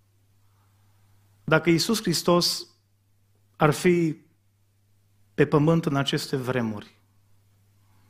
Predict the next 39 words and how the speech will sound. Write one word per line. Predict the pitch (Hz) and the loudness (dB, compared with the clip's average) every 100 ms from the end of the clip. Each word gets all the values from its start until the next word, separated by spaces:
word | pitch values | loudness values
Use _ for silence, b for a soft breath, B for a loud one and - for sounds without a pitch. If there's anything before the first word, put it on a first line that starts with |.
| _ _ _ _ _ | _ _ _ _ _
dacă | 156 156 175 | 0 2 2
am | |
fi | 160 226 | 0 0
contemporan | 220 175 175 156 156 165 | 0 0 0 2 2 2
cu | 165 | 0
Iisus | 147 - 156 | -4 -4 -4
Hristos | - 143 - 151 | -4 -4 0 0
și | - | 2
dacă | 143 135 | 0 2
Hristos | 147 139 131 - 175 175 | 0 0 -2 0 0 2
ar | 151 | -2
fi | 139 160 | -2 -2
în | 147 | 2
anul | 147 139 | 2 2
două | 139 156 | 4 2
mii | 147 143 | 2 -2
douăzeci | 143 147 131 131 | 0 0 0 -6
și | - | -4
patru | 143 135 - | -2 -2 -4
pe | - | -4
pământ, | 131 135 117 110 98 - - _ b b b | 0 2 2 0 -4 -14 -20 _ b b b
la | 143 | 2
fel | 147 160 | 4 4
cum | 160 | 4
a | 143 | 2
fost | - 156 | 0 0
în | 156 | 2
urmă | 147 143 | 2 2
cu | 131 | 0
două | 131 139 | 2 4
mii | 127 123 | 4 0
de | 117 | -2
ani, | 110 104 98 - _ _ _ _ _ _ - | -4 -6 -12 -18 _ _ _ _ _ _ 2
întrupat | 151 135 135 160 156 - - | 2 4 4 4 2 -2 -16
fizic. | - 139 113 107 - - _ _ _ _ _ _ _ b b b b b b b b | -4 -2 -2 -4 -8 -20 _ _ _ _ _ _ _ b b b b b b b b
Și | - | 2
m-am | 170 185 | 4 6
gândit | 185 208 220 | 6 4 4
dacă | 202 202 170 156 | 2 4 4 4